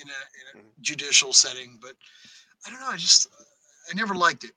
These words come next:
Speaker 1: And I remember when we did this article, it, it just never sat right with me. It's like, it's Nissan. I could, they've had the name since, you know, forever, and you
Speaker 2: Yeah.
Speaker 1: just kind of come in and do that. Just like if you did Toyota,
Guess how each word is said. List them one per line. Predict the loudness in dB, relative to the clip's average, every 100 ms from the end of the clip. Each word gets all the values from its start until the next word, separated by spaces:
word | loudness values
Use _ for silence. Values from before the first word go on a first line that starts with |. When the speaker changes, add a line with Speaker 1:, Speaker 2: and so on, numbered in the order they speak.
| -18
Speaker 1:
And | -14 2
I | 8
remember | 8 8 4
when | 0 -2
we |
did | -4 0
this | 2
article, | 4 2 -2 -6 -6
it, | -8
it | -12
just | 2 2
never | 2 -6 2
sat | 2 2 -6
right | -16 -18
with | -16
me. | -10
It's | -4 -4
like, | -4 _
it's | -4
Nissan. | -4 -4 -6 _ _ _
I | _
could, | -20 _ _ _ _ _ _ _ _ _ _ _
they've | -6 0
had | 0 0
the |
name | -4 -8 -10 0
since, | 0 0 2 2 0 -14 -20 _ _ _
you | -12
know, | -12 -12 -20 -12
forever, | -4 -4 -6 -14 -16 -20 -20 -20 _
and | -16
you | -12
Speaker 2:
Yeah. | -4
Speaker 1:
just | -2
kind | -2 -6
of | -8
come | -12 -12
in | -18 -20
and | _
do | -20 -20
that. | -20
Just | -10 -2 -2
like | -2
if | -16
you |
did | -16 -14
Toyota, | -12 -14 -16